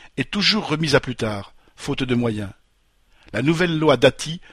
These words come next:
le promet une fois encore, avec un moratoire de cinq ans. La vie dans les prisons françaises est telle que cent quinze détenus ont mis fin à leur jour l'an passé et que, depuis le début de l'année,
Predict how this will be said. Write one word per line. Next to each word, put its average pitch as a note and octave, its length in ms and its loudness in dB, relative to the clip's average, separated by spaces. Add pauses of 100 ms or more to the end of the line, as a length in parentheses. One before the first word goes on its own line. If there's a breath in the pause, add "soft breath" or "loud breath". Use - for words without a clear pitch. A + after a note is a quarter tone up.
(100)
le C3 140 2
promet D3 340 2
une C#3+ 180 -2
fois B2+ 180 0
encore, C3 500 0 (580)
avec B2+ 260 -2
un B2+ 40 4
moratoire B2 440 2
de A#2 60 -2
cinq A2+ 280 -4
ans. G2+ 160 -10 (1600 soft breath)
La C3+ 160 4
vie F#3 220 -2
dans D#3 100 4
les C3 100 2
prisons C3 300 -2
françaises C3 540 0
est B2 100 0
telle E3 340 0 (340 loud breath)
que C#3+ 100 -2
cent F3+ 260 4
quinze F3 260 0
détenus D3 480 0 (260 loud breath)
ont C#3 120 2
mis C#3+ 120 2
fin E3 280 2
à C#3 60 6
leur C3 160 0
jour C3 240 -2
l'an C3 120 2
passé B2+ 480 -2 (400 loud breath)
et C3+ 100 2
que, - 160 0
depuis C#3 340 2
le B2 120 2
début C#3 240 2
de C#3 100 2
l'année, B2+ 360 2